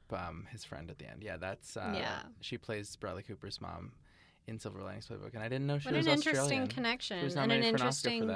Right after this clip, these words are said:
Speaker 1: that.
Speaker 2: justification for this tangent.
Speaker 1: <laughs>
Speaker 2: Um,
Speaker 1: Exactly, I'm bringing it back. <laughs>
Speaker 2: yeah.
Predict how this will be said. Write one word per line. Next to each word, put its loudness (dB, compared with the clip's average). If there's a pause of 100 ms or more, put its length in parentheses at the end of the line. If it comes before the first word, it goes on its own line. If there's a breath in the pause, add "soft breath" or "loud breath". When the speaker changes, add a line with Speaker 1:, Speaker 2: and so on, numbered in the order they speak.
(200)
Speaker 1:
that. -4
Speaker 2:
justification 0
for -2
this -4
tangent. -6 (120)
Speaker 1:
<laughs> -16
Speaker 2:
Um, 6
Speaker 1:
Exactly, 6
I'm 2
bringing -2
it -2
back. 0 (120)
<laughs> -2
Speaker 2:
yeah. 2